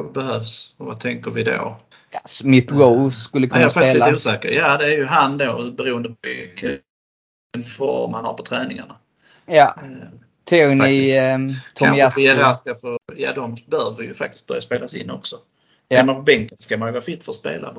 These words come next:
Speaker 2: Absolut.
Speaker 1: Eh, så att, nej, det är, ja, det, det är lite lurigt om man ska rotera här, rotera mot West Ham som ligger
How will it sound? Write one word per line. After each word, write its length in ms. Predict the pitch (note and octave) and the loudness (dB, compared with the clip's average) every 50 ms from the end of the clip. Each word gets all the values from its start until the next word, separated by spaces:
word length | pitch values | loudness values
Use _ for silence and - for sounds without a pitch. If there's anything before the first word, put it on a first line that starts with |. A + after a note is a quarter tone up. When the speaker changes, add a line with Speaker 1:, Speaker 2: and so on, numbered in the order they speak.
| - _ _ _ | -20 _ _ _
Speaker 2:
Absolut. 640 | - A2+ G#2+ - - - B2+ C3 A2 - - - - _ _ | -4 -4 -4 -4 -8 -10 -10 -10 -10 -12 -16 -20 -20 _ _
Speaker 1:
Eh, 500 | A2+ A2 A2 G#2+ G#2+ G#2+ A2 A2 A2 A2 A2 | -14 -12 -12 -12 -14 -16 -18 -20 -18 -16 -16
så 140 | - - | -16 -16
att, 220 | A#2 A2+ - - - | -16 -18 -18 -18 -16
nej, 360 | C3 B2 C3 C3+ D3 D#3+ E3+ F3 - - _ | -14 -12 -8 -6 -6 -6 -6 -8 -10 -16 _
det 160 | - D3 D#3+ E3+ | -8 -4 0 0
är, 140 | E3+ E3+ E3+ E3+ F3 - F3 E3+ | 0 0 -2 -4 -6 -4 -2 -2
ja, 200 | E3+ F#3 G#3+ A3 - - _ | 0 0 -2 -4 -8 -12 _
det, 140 | - - - | -14 -14 -14
det 200 | - E3+ D#3 D#3 | -10 -6 -2 -2
är 40 | D#3 | 0
lite 260 | D#3 E3 F3 F3 F3+ | 0 -2 -2 -2 -2
lurigt 480 | E3+ E3 D#3+ D#3+ F3+ E3+ C3 G#2+ G#2+ A#2+ | 2 2 2 4 2 2 0 0 -2 -2
om 80 | B2 B2 | -4 -4
man 100 | B2+ B2 | -4 -4
ska 120 | - C#3 | -6 -4
rotera 400 | C3 C#3 C3+ - D3 C#3 C3+ C#3+ | -4 -4 -2 0 0 0 0 -2
här, 440 | B2 B2+ C#3+ C3+ C3+ D3 F3 - F#3+ D3+ | -4 -2 -2 0 0 0 0 -2 -6 -8
rotera 340 | D3 D3+ D3+ - D3 D3 C#3+ | -10 -8 -6 -6 -6 -6 -6
mot 160 | A2+ - A2+ | -10 -8 -2
West 280 | D3 D3+ B2+ - - - | 0 0 0 0 -2 -6
Ham 200 | B2 - - - | -6 -6 -6 -8
som 260 | - - D3+ - - | -10 -12 -12 -12 -10
ligger 380 | - - - - B1+ B1+ - | -10 -8 -8 -6 -8 -8 -10